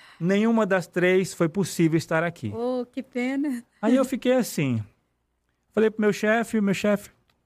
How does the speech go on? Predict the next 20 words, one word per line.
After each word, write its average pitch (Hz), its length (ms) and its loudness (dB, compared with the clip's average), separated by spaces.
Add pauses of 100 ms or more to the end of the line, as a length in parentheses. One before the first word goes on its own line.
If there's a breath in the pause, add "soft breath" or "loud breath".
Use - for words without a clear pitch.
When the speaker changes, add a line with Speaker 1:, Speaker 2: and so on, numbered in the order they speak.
Speaker 1:
"Faça 113 240 0
você 330 300 -6
mesmo." 262 480 -4 (580)
Porque - 140 -4
eu 330 60 0
fiquei - 180 -2
com 269 120 0
isso, 214 160 -2
com 254 280 -2
isso - 140 -4
na 240 100 2
cabeça, 190 380 0
uma 196 140 2
mulher 196 220 2
entrevistando 208 600 -2
outra 196 260 2
mulher. 160 400 0 (640)
Speaker 2:
Seria 330 180 -2
Speaker 1:
Ok. 240 320 4
Speaker 2:
interessante. 175 500 -12